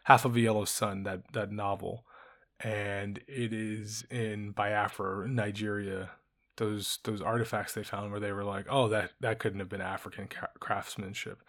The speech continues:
So this was a similar thing, like, "Oh, there's no way they built these structures." So, um, didn't know, didn't know anything about that. I didn't know about the ancient kingdoms of, of, of Zimbabwe,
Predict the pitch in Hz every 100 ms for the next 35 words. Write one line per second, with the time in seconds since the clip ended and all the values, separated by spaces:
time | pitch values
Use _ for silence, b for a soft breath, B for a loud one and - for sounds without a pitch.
0 | B B B B - 131 113 117 123 127
1 | 113 - 113 104 95 - 92 90 90 120
2 | 208 175 113 117 98 95 92 90 85 -
3 | 85 - - - - - - B B B
4 | B B - 113 107 101 98 101 - _
5 | _ - 147 143 127 120 135 - 131 120
6 | 117 120 143 110 87 98 131 - B B
7 | B B 165 262 262 240 208 196 - 151
8 | 156 170 147 - - 196 151 113 117 113
9 | - 127 117 113 - _ _ - 139 117
10 | 120 117 156 - -